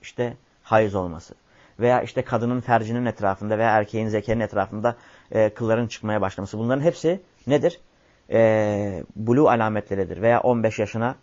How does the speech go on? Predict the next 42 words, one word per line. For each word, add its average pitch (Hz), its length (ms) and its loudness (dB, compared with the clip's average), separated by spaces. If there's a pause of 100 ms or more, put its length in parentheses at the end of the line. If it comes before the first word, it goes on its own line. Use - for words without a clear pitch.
(420)
bu, 117 280 2
bu 123 80 8
alametler 117 500 2
görünmüyorsa 113 500 -2
on 117 180 2
beş 110 160 -2
yaşına. 110 360 -4 (300)
Mesela 120 280 -2
bir 123 60 0
insanda 120 280 0
ihtilam 110 380 -2
yok. 117 200 -2 (380)
E, 104 560 2
ondan 117 300 -2
sonra 113 420 -2 (600)
yani 90 220 -8 (180)
bir, 113 280 -4
mesela 113 360 -2
bir 139 60 -4
kadın 123 300 0
düşün, 104 280 -6
bu 104 120 -4
hayız 120 440 0
değil. 113 280 -2 (240)
Hayız 117 260 0
olmadı 107 340 2
daha. 90 180 -10 (680)
Tamam 131 200 2
mı? 104 80 -4
Fercinin 123 340 0
etrafında 127 420 -2
da 127 80 0
mesela 117 420 -4 (240)
kıllar 117 260 -2
çıkmadı. 101 360 -6
Ama 127 180 -2
bu 135 80 -6
kadın 131 200 -4
on 131 160 -4
beş 123 120 -4
yaşına 127 240 -6
geldi. 123 420 0